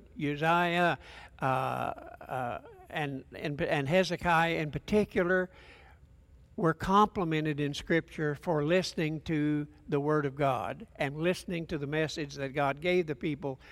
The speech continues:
through the great prophet Isaiah. Isaiah, uh, never talked much about himself. We don't know a lot about him, really.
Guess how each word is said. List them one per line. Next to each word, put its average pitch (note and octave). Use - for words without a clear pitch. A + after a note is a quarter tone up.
through E3+
the C#3+
great D#3
prophet D3
Isaiah. C#3
Isaiah, G3
uh, C3+
never A#3
talked G#3
much F#3
about E3+
himself. C3+
We F#3+
don't A#3
know G3+
a D#3
lot F3
about F#3
him, C#3+
really. D#3+